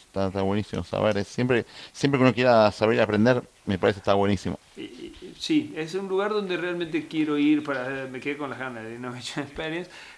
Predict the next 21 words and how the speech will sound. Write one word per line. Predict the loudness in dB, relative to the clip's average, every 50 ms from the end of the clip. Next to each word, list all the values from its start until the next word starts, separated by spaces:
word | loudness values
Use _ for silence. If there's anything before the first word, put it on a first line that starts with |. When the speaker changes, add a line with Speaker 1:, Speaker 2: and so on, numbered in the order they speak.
| _ _ _
Speaker 2:
pero | 0 4 4 4 2
aparte | 4 2 2 2 2 0
porque | 0 0 0 0
Israel | -2 -2 -4 -6 -6 -6 -6
mismo | -8 -8 -8 -10 -10
estuvo, | -10 -8 -8 -6 -6 -8 -10 -10
es | -6 -4 -2
una, | -2 -2 -2 -2
es | -4 -6 -8 -12 -14 -16 -14 -14 -14 -14
la | -12 -12 -10 -8 -8 -8 -8 -8 -8 -10
nación | -10 -10 -10 -6 -4 -4 -2
de | -2 -2
las | -4 -4 -8 -12
startups. | -10 -8 -8 -8 -8 -12 -18 -20 _ -20 -20 -20 -20 -20 -20 -20 _ _ _ _ -20
Es, | -20 -18 -14
la | -12 -10
nación | -8 -8 -8 -4 -2 -2 -2 -2
es | -4 -10 -14
una | -16 -18 -20
startup. | -16 -14 -14 -14 -14 -16 -20 -20
Speaker 1:
Sí, | -20 -12 0 2 2 2